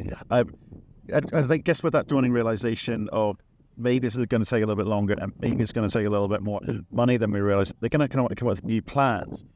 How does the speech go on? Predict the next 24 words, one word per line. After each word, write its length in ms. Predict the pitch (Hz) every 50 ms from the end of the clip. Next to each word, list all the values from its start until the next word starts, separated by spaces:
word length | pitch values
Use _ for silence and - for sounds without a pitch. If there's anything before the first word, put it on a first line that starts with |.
| - - -
new 120 | 123 117
ways 360 | 107 123 123 120 120 104 131
of 120 | 117 104 -
working. 500 | - - 135 135 127 - - 104 78 - - - - - -
Now, 340 | 120 135 123 110 - - - - - -
we 140 | - - -
can't 360 | - - - 147 139 127 110
help 380 | 92 - - 160 151 131 -
but 140 | - 120 -
notice 260 | 117 110 110 107 -
you 80 | 120 113
have 160 | 110 120 104
a 60 | 113
rather 400 | 101 101 123 123 120 120 113 113
large 360 | 107 110 107 104 104 101 - -
plant 440 | - - - 151 123 104 107 104 - -
in 160 | - 127 117 110
the 80 | 110
sort 160 | - - 113
of 60 | 104 110
White 280 | 107 113 113 113 107
Mesa 480 | - 107 110 113 113 - - 113 95 78
out 220 | 95 98 98 - _
there, 260 | - 95 98 98 98